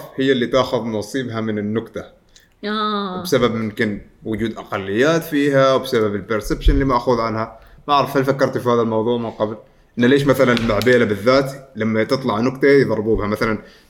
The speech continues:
Speaker 1: "شوف هذا كيف مثلا في لندن، هذا في المعبيلة." أو هذا
Speaker 2: أيوة.
Speaker 1: مثلا.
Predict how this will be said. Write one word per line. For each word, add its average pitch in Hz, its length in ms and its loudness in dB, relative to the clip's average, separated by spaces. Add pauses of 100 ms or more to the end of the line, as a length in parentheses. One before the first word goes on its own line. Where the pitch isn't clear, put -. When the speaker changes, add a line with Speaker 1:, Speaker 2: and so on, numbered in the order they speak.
(180)
Speaker 1:
"شوف - 360 -6
هذا 104 240 0
كيف - 360 -2
مثلا 101 280 -4
في 110 120 -8
لندن، 123 320 0
هذا 98 500 -6
في - 40 -12
المعبيلة." 90 580 -8 (220)
أو 98 140 0
هذا - 20 2
Speaker 2:
أيوة. 92 540 -4
Speaker 1:
مثلا. 117 440 -6